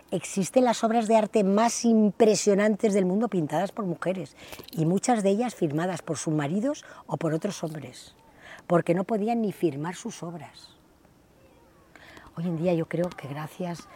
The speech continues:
yo veo muchos reportajes, veo cosas, y cuando voy al nombre, hostia, es una tía. Veo cosas que me gustan, ¿eh?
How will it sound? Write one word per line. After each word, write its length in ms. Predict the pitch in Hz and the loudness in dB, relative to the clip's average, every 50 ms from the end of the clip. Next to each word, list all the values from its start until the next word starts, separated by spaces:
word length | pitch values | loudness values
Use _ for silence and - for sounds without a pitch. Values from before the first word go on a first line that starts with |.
| - - - - | -20 -20 -8 -2
yo 140 | 156 175 202 | 0 0 0
veo 300 | 196 180 180 170 180 208 | 0 -2 0 4 4 4
muchos 280 | 208 208 196 - 202 170 | 4 4 2 0 0 0
reportajes, 680 | 160 151 - 135 117 - - 190 202 - - 170 160 143 | 0 -2 -2 -4 -6 -4 -4 -6 -4 -2 -2 -2 0 0
veo 180 | 156 151 143 | 0 -2 -2
cosas, 460 | - - 196 190 - 196 196 190 - - - - - - - | -2 -4 -6 -6 -4 -4 -6 -6 -8 -12 -20 -20 -20 -14 -10
y 100 | 233 175 | -8 -8
cuando 440 | - - - 165 165 165 165 165 - - | -4 -2 0 0 2 2 2 0 -2 -4
voy 420 | - 175 185 190 170 175 202 240 262 | -10 -10 -6 -2 2 4 6 8 8
al 160 | 254 254 240 | 8 8 6
nombre, 420 | 269 302 320 320 320 302 285 277 - - - - - _ - - | 6 6 6 6 6 4 2 0 -4 -10 -20 -20 -20 _ -20 -20
hostia, 280 | - - - 254 226 | -18 -12 -10 -8 -8
es 160 | 156 - - | -10 -10 -10
una 140 | 175 190 175 | -10 -10 -8
tía. 260 | 151 220 226 214 - - - - _ - - - - - - - - - _ _ _ - - - - - - - - - - | -6 -8 -8 -8 -10 -14 -20 -20 _ -20 -20 -20 -20 -20 -20 -20 -20 -20 _ _ _ -20 -20 -20 -20 -20 -20 -20 -20 -8 -4
Veo 140 | 160 190 208 - | -2 -2 -2 -2
cosas 340 | - - - - 226 202 | -4 -6 -2 -2 -2 -2
que 120 | - - 160 | 0 0 0
me 80 | 143 | 0
gustan, 400 | 120 123 123 - - - 107 113 | 0 -2 -4 -8 -10 -12 -12 -10
¿eh? 200 | 160 220 233 214 | -8 -8 -8 -8